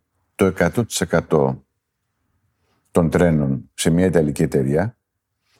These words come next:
που δεν έχει και πολύ μεγάλη εμπειρία, τέλος πάντων, και αξιοπιστία, αλλά αυτό ας το αφήσω έτσι σαν, ε, μια μικρή παρένθεση, ε, και δεν κρατάει ένα δέκα τοις εκατό, ένα τριάντα τέσσερα τοις εκατό στην καλύτερη περίπτωση για να μπορεί να ελέγχει τι γίνεται.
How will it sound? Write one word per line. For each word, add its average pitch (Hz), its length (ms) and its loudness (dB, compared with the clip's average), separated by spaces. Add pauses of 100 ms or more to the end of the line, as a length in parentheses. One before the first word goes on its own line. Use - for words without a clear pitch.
που - 80 -4
δεν 143 100 0
έχει 104 100 0
και - 100 -8
πολύ 73 180 -2
μεγάλη 67 320 -2
εμπειρία, 64 380 -4
τέλος 52 220 -10
πάντων, 67 260 -2
και - 80 -8
αξιοπιστία, - 380 -2
αλλά 135 100 4
αυτό 123 180 0
ας 110 100 0
το 90 80 -2
αφήσω 90 300 -2
έτσι - 160 -4
σαν, 73 300 -2 (440)
ε, - 100 -6
μια 85 180 0
μικρή 80 240 0
παρένθεση, 78 640 0 (640)
ε, - 140 -12
και 147 140 -2
δεν 165 100 0
κρατάει 151 260 0
ένα 151 160 2
δέκα 120 240 0
τοις - 120 -6
εκατό, 104 340 0
ένα 113 140 2
τριάντα 101 280 2
τέσσερα 104 260 0
τοις - 80 -4
εκατό 90 280 -2
στην - 140 -8
καλύτερη 92 300 0
περίπτωση 90 380 -2
για 101 100 2
να 95 100 2
μπορεί 92 200 2
να 98 100 2
ελέγχει 90 320 0
τι 80 100 -4
γίνεται. 71 440 -2